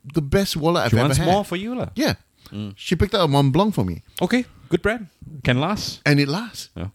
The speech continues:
Speaker 1: I've been using it for the last seven years.
Speaker 2: Uh, but having said that, since it's been seven years, you will start considering, "Maybe I should change this because it's just a wallet, nobody sees it, but it's an update and you feel good about yourself as
Speaker 1: Well,
Speaker 2: well."
Speaker 1: I mean, the
Speaker 2: At some
Speaker 1: Mont,
Speaker 2: point, uh.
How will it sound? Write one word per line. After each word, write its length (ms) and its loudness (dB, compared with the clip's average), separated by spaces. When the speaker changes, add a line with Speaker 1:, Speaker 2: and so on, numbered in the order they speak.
Speaker 1:
I've 100 2
been 160 4
using 240 4
it 80 -6
for 100 -4
the 60 -4
last 240 -2
seven 240 0
years. 340 -4
Speaker 2:
Uh, 140 -8
but 300 -2
having 240 2
said 220 2
that, 160 0
since 220 -4
it's 100 -2
been 160 -2
seven 320 0
years, 400 0
you 220 2
will 320 4
start 260 -2
considering, 540 0
"Maybe 280 -2
I 120 -4
should 220 -10
change 320 -2
this 120 -2
because 400 -2
it's 240 -12
just 220 -2
a 60 4
wallet, 260 2
nobody 260 0
sees 240 -6
it, 80 -8
but 140 -4
it's 140 -8
an 100 -6
update 420 -6
and 100 -10
you 100 -12
feel 260 -4
good 160 -2
about 180 -10
yourself 380 -6
as 60 -6
Speaker 1:
Well, 120 4
Speaker 2:
well." 20 -20
Speaker 1:
I 80 -4
mean, 300 0
the 100 0
Speaker 2:
At 40 2
some 180 2
Speaker 1:
Mont, 20 -4
Speaker 2:
point, 40 -10
uh. 60 -10